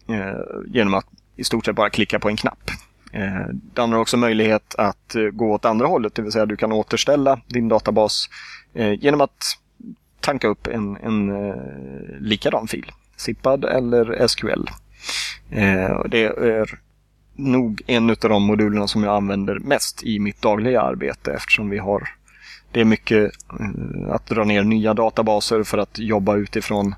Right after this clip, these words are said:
det materialet som finns just nu, eh, på våra kunders, eh, webbplatser.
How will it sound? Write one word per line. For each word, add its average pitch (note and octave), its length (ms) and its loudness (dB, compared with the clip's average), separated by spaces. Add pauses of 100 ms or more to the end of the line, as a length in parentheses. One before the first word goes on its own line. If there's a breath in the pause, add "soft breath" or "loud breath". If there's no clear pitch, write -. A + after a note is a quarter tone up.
(520 loud breath)
det A#2+ 180 4
materialet A2 640 2
som A2 160 0
finns G#2+ 340 2
just G#2+ 280 0
nu, A#2 560 4 (220)
eh, A#2 320 -4
på G#2 200 0
våra G#2 220 4
kunders, - 580 0 (320 loud breath)
eh, G2+ 600 -10
webbplatser. - 580 -2